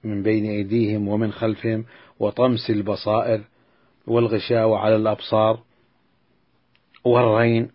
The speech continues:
كل ذلك بسبب مسارعة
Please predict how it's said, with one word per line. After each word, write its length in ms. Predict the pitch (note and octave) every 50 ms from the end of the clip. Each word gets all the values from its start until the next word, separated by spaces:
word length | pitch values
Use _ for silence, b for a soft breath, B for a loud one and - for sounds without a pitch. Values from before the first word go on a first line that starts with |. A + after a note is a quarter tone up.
| _
كل 400 | _ - D#3+ E3 D#3 C#3+ C3+ A#2+
ذلك 680 | A2+ B2+ C3+ C3+ B2+ A#2 A2+ A2+ A#2 B2+ A#2+ - - - - - - _ _ _ _ _ _ _ _ _ _ _ _ _ _ _ _ _ _ _ _ _ _ _ _ _ _ _ _ _ _ _ _ _ _ -
بسبب 600 | A2 A2 A#2 A2+ - - C3+ B2+ B2 B2 A2 G#2
مسارعة 760 | A2+ A2 A2 G#2 F#2+ - A2+ G#2+ G#2+ A2+ A#2 A#2 A#2+ A#2